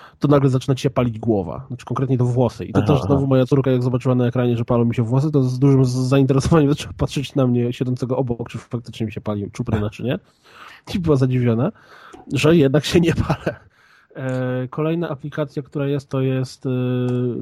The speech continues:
Speaker 1: nazwijmy to Pong w trzy D dla
Speaker 2: O.
Speaker 1: dwóch graczy,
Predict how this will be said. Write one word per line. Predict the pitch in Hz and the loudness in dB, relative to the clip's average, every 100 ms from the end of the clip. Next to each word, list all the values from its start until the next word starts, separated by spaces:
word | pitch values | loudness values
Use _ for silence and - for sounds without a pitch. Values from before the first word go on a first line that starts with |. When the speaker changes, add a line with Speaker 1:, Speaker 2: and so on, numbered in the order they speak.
| 50 120 | -10 -8
Speaker 1:
nazwijmy | 127 131 131 127 | -6 0 0 2
to | 135 | 0
Pong | - 151 135 | 2 4 2
w | - | -2
trzy | - - | -6 -2
D | 127 123 160 - - - - - | 0 2 0 -4 -12 -14 -12 -8
dla | 175 120 | 0 2
Speaker 2:
O. | |
Speaker 1:
dwóch | 87 - | 0 -4
graczy, | 127 120 110 165 196 | -4 -4 -2 0 -2